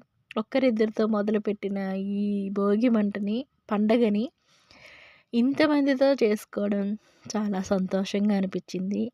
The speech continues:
అసలు ఐదు గంటలకని చెప్పేసరికి అందరు ఫ్యామిలీలతో వచ్చారండి. చాలా హ్యాపీ అనిపించింది. ఎందుకులే మనకి అనుకో-, అని కాకుండా, లేదు మన సాంప్రదాయాల్ని గుర్తు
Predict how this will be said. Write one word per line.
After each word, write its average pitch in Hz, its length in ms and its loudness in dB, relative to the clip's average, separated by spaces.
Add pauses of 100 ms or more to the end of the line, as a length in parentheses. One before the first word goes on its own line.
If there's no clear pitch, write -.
(240)
అసలు 208 320 -2 (1700)
ఐదు 220 220 4
గంటలకని 240 600 2
చెప్పేసరికి 208 800 0 (280)
అందరు 220 420 0
ఫ్యామిలీలతో 202 680 0
వచ్చారండి. 185 800 -2 (300)
చాలా 180 640 0 (440)
హ్యాపీ 202 380 -2
అనిపించింది. 214 680 -2 (140)
ఎందుకులే 226 720 2 (120)
మనకి 202 500 -2
అనుకో-, 202 420 -4 (200)
అని 196 300 -4 (140)
కాకుండా, 196 520 -2 (1120)
లేదు 240 380 4
మన 202 200 2
సాంప్రదాయాల్ని 185 920 -4
గుర్తు 190 360 -6